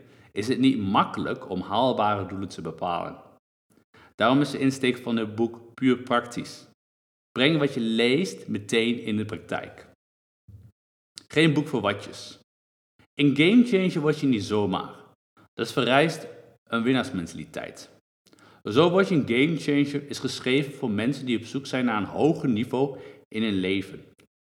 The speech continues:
Ieder deel gaat dieper in op de materie, aangevuld met routines en geavanceerde technieken die je nodig hebt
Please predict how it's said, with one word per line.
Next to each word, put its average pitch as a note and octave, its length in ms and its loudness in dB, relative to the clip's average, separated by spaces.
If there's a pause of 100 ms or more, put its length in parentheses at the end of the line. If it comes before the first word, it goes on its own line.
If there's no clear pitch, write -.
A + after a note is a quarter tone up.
(200)
Ieder D#3+ 340 2
deel A2+ 360 2
gaat D3 280 -6
dieper C3 260 -2
in A#2+ 120 2
op - 100 -4
de A2 60 -6
materie, A#2 720 -2 (160)
aangevuld D3+ 580 2
met B2 120 -2
routines B2 540 -2
en - 60 -14
geavanceerde A#2+ 640 -4
technieken B2 680 -2 (360)
die B2 160 -2
je A#2 160 4
nodig F3 400 4
hebt - 340 -4